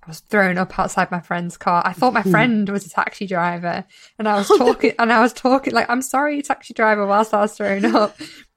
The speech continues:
Speaker 1: And then, and then I realised that she wasn't a taxi driver, and I was like, "Oh, it's fine." And then I threw up in a car, and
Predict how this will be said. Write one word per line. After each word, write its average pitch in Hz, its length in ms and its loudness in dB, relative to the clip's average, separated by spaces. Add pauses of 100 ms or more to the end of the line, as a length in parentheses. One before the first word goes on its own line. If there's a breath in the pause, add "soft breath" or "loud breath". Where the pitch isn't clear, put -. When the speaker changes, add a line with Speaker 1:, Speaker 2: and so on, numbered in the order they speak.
(140)
Speaker 1:
And 294 100 4 (220)
then, 349 420 4
and 320 420 -6
then 277 180 4
I 226 60 2
realised 233 560 2
that 254 180 0
she 240 160 -4
wasn't 294 320 -2
a - 20 -6
taxi - 220 -6
driver, 190 160 0
and 185 80 -6
I 196 40 -2
was 202 120 -2
like, 247 120 -4
"Oh, 440 160 4
it's - 200 -2
fine." 277 520 2
And 208 80 -2
then 202 80 -2
I 202 40 -4
threw 196 180 -4
up 180 140 -6
in 180 60 -6
a 247 120 0
car, 202 320 4
and 180 100 -6